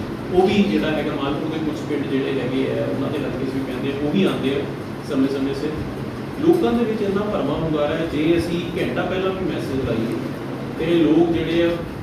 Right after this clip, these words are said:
ਕਿਸੇ ਵੀ ਥਾਂ ਤੇ ਸਾਨੂੰ ਜਿਹੜਾ ਪੰਜਾਹ, ਸੱਠ, ਸੱਤਰ ਬੰਦਾ ਇਕੱਠਾ ਕਰਨ ਦੇ ਵਿੱਚ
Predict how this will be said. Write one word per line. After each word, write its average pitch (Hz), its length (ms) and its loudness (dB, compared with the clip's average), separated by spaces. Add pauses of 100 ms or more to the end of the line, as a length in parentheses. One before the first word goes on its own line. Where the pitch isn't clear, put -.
(160)
ਕਿਸੇ 202 200 2
ਵੀ 220 220 6
ਥਾਂ 160 300 0
ਤੇ 170 140 -2
ਸਾਨੂੰ 147 360 -2
ਜਿਹੜਾ 139 240 0
ਪੰਜਾਹ, 139 260 0
ਸੱਠ, 139 340 0
ਸੱਤਰ - 300 -2
ਬੰਦਾ 135 300 0
ਇਕੱਠਾ - 420 -2
ਕਰਨ 131 140 2
ਦੇ 135 60 2
ਵਿੱਚ 131 160 2